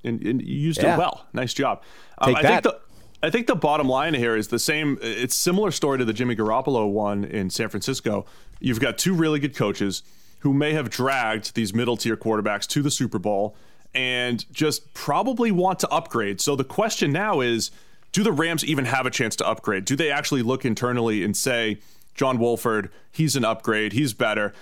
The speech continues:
Speaker 1: They don't have a first-round pick, so it's not like they could grab a, a Mac Jones at the end of the first round or hope a Trey Lance falls to develop. So they're kind of in a difficult spot, but let's say,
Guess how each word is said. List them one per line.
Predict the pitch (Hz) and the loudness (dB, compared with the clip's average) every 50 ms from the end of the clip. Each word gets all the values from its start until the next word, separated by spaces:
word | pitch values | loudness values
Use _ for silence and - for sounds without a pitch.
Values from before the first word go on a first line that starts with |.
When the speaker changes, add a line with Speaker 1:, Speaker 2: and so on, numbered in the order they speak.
| - - - | -12 -6 -2
Speaker 1:
They | 143 131 107 | -2 -2 0
don't | - - 139 139 143 139 | 0 0 0 0 0 0
have | 147 147 131 117 | 0 0 0 -2
a | |
first-round | - - 120 117 110 - 120 107 101 90 | -2 -2 0 -2 0 0 0 -2 -2 -2
pick, | - 120 113 113 - - | -2 -2 -2 -2 -2 -2
so | 117 | -4
it's | 104 - 139 | -2 0 0
not | 135 135 117 123 | 0 0 2 2
like | 127 127 107 | 0 0 0
they | - 123 117 | 0 -2 -2
could | - - 117 101 | -2 -4 -4 -4
grab | - 117 113 113 104 110 | -2 -2 0 0 2 2
a, | 110 104 - - - - - - - | 0 0 -2 -6 -18 -20 -20 -10 -2
a | - 110 | 0 0
Mac | 113 120 120 117 - - | 2 2 0 -2 -2 -4
Jones | - 120 113 117 117 110 110 | -2 0 0 2 0 0 -2
at | 107 | -2
the | 120 120 | -2 -2
end | 117 113 | 0 0
of | 113 | 0
the | 113 - | -2 0
first | - 120 113 - - | 0 -2 -2 -2 -2
round | 113 110 113 113 113 117 107 | -4 -2 -2 0 0 0 -2
or | 107 | -2
hope | 107 120 113 | -2 -2 -2
a | 127 120 | -2 -4
Trey | - - 127 120 123 113 | -4 -4 -2 -2 -2 0
Lance | 107 117 117 117 110 - | -2 -2 -2 -2 -4 -4
falls | - - 113 110 110 107 107 104 | -4 -2 0 0 0 0 -2 -2
to | - 110 | -4 -6
develop. | 107 101 107 113 117 117 117 110 - - - - - - - - - - | -4 -2 0 2 2 2 0 -2 -4 -8 -20 -20 -20 -20 -20 -20 -16 -8
So | - - 165 | -2 -2 0
they're | 147 147 | 0 0
kind | - - 214 247 254 | 0 0 -2 0 2
of | 220 196 | 0 0
in | 139 | 0
a | 117 | 0
difficult | 113 139 131 - 113 - 123 107 92 - | 0 -2 -2 -2 -4 -2 -2 -2 -2 -2
spot, | - - 165 147 127 117 113 - | -4 -2 0 2 2 2 0 0
but | 147 123 | -2 -2
let's | 180 220 226 - | -2 -2 -2 -2
say, | - - 160 143 139 135 123 117 - | 0 0 0 2 0 0 -2 -4 -6